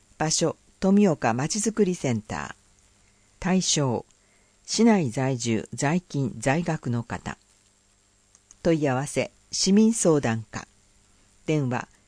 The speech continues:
二九九八九零九二。ファックス、二九九八九零四一。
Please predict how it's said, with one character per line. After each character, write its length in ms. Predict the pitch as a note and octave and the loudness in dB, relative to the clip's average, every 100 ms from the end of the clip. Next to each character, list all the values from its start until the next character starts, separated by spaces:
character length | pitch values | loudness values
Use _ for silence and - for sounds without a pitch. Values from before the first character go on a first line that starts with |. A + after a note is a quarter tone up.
| _ | _
二 200 | F#3+ G3+ | 4 4
九 240 | - F3+ E3+ | 4 0 0
九 240 | - F3+ | -2 -4
八 460 | E3 E3+ - A#2+ - - | -2 -8 -6 -6 -6 -2
九 240 | A3 A3 | 2 4
零 240 | A3 F3 | 4 2
九 320 | G2+ - C#3+ C3 | 0 0 0 0
二。 300 | A#2+ A2 - _ _ _ _ _ _ - | 0 -4 -6 _ _ _ _ _ _ -8
フ 60 | E3 | -6
ァ 40 | |
ッ 40 | - | -6
ク 80 | - | -8
ス、 240 | - A#2 - _ _ - | -6 -6 -8 _ _ 2
二 160 | G3 | 2
九 240 | G3+ F#3+ E3 | 2 2 0
九 260 | - F#3 | 0 -2
八 480 | F#3 F3 - - G#2+ - - | -2 -2 -6 -6 -6 -8 -2
九 260 | A3 A3+ | 2 4
零 280 | A#3 F#3+ A2+ | 4 4 2
四 320 | A#2+ C3+ A2+ | 0 0 -2
一。 280 | G#2 - - | -6 -10 -12